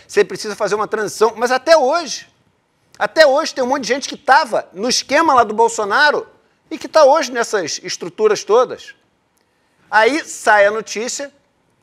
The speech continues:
de que a Polícia Federal, sempre ela, que, pô, é assim, eu, eu, eu não me canso de elogiar a Polícia Federal e, pô, graças a Deus a gente, a gente conseguiu, é, construir uma geração de agentes e de pessoas, de servidores na Polícia Federal,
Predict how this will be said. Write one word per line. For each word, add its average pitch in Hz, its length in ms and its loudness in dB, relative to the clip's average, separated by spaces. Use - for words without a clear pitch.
de 156 120 -10
que 202 400 2
a 156 100 2
Polícia 160 300 -6
Federal, 165 420 0
sempre 202 540 -4
ela, 196 320 2
que, 214 160 -14
pô, 156 340 2
é 131 140 -2
assim, 127 420 -8
eu, 139 140 -6
eu, 131 180 -6
eu 135 120 -2
não 156 140 -4
me 170 100 -2
canso 196 340 -6
de 190 60 -12
elogiar 156 640 -4
a 131 140 -4
Polícia 131 340 -12
Federal 131 540 -4
e, 156 140 -4
pô, 165 180 -6
graças 170 480 0
a 175 80 2
Deus 156 320 0
a 147 80 -2
gente, 151 340 -10
a 127 80 -8
gente 165 320 -8
conseguiu, 170 840 -4
é, 135 720 2
construir 185 560 -2
uma 180 160 -2
geração 185 640 -2
de 180 120 -2
agentes 175 760 -4
e 143 60 -12
de 151 100 -16
pessoas, 165 560 -6
de 139 80 -14
servidores 156 680 -6
na 151 100 -10
Polícia 143 220 -10
Federal, 139 500 -2